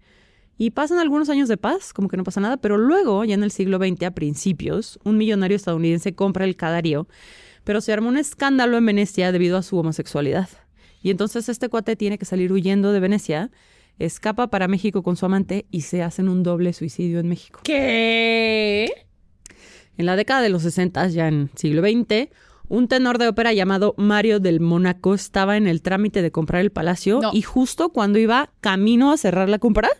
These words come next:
Speaker 2: No.
Speaker 1: sufre un accidente y no se muere, pero tuvo que dejar de cantar para siempre.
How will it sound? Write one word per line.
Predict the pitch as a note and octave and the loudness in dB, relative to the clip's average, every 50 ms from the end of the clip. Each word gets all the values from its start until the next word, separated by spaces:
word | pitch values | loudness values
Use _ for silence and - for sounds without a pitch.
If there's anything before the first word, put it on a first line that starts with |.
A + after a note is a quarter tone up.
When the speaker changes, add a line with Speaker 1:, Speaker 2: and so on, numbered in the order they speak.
| _ | _
Speaker 2:
No. | - G#3+ A3 G#3 F3+ - - _ _ _ _ | -8 -4 -4 -4 -4 -6 -10 _ _ _ _
Speaker 1:
sufre | - - - A#3+ A3+ C4 C#4 | -12 -2 0 0 2 2 2
un | C4 B3+ | 2 2
accidente | A3 - - F#3 G3 G#3 G#3 - - A#3+ E4 G#4 - - - - - _ | 0 0 0 2 2 2 2 0 0 -2 -2 -4 -6 -12 -20 -20 -16 _
y | - G3 | -4 -2
no | G#3+ A3+ | -2 -2
se | A#3 - | -2 0
muere, | C4+ B3 A#3 G#3+ A#3 C4 D#4+ | 0 0 2 2 0 -2 -2
pero | - G3+ F#3 F3+ | -2 -4 -4 -4
tuvo | F3+ - G#3+ G#3+ A3+ | -2 -2 -2 -2 0
que | A3 F#3+ | 0 -2
dejar | D#3+ D3+ F3+ F3+ | -2 -2 -2 -2
de | G3 G#3 | -4 -4
cantar | G#3 - F3 - D#3 E3 | -4 -8 -6 -6 -6 -6
para | E3 E3 - | -6 -6 -8
siempre. | - - - - - | -10 -14 -16 -16 -18